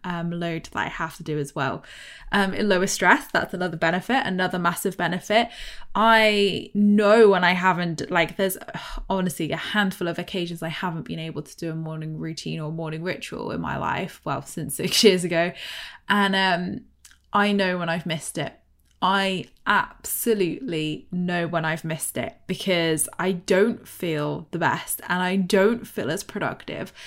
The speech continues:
And sometimes on a Sunday, I just can't be arsed. Sometimes, like, I'll do gratitude, but I won't do, like, the full shebang as such. Um, because I want a day off and I'm just chilling, like, having a lie-in,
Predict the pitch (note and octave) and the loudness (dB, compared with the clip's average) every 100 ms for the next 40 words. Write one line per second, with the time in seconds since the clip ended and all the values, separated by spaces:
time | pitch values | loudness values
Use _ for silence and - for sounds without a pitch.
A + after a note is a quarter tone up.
0 | - - - - A#3+ B3 D#4+ D#4 D#4+ D4 | -18 -18 -10 0 2 4 4 4 2 4
1 | B3+ A#3+ A3+ G#3 G3 F#3 F#3 F3 F3+ - | 2 4 2 2 2 2 0 -2 -4 -6
2 | G3+ F3 D#3 D3+ F3 - A3 G#3+ A#3+ A#3 | -4 -2 -2 -2 -2 -4 -6 0 2 2
3 | G3+ G#3 G3 G#3 G3+ F#3+ F3 G#3+ - F3+ | 0 -2 -2 -2 0 0 0 -6 -6 -6
4 | E3 - - F3+ D#3+ E3+ E3 - F#3 - | -6 -6 -4 -4 -4 -2 -4 -4 -8 -8
5 | - F3+ D#3+ D#3+ F#3+ E3+ C#3+ D#3+ E3 - | -4 -2 -2 -2 -4 -2 -2 -4 -4 2
6 | - - - - - - - - G3 F#3+ | 2 2 -2 -4 -4 -8 -6 0 2 2
7 | F3+ G3+ A#3+ A3 G#3 G#3+ - F#3 F#3 F3+ | 0 0 2 2 4 2 2 -2 0 0
8 | D#3+ D#3 - E3+ F3 F3 - - A#3 G#3+ | 0 -2 -6 -6 -6 -8 -6 0 2 4
9 | G#3 G#3 F#3 - - F3 E3+ D3 F#3 A3+ | 2 0 -2 -4 -6 -6 -4 -4 0 2
10 | A3+ A3 A3 G#3+ G#3+ G#3 G3+ | 2 0 0 0 -2 -2 -4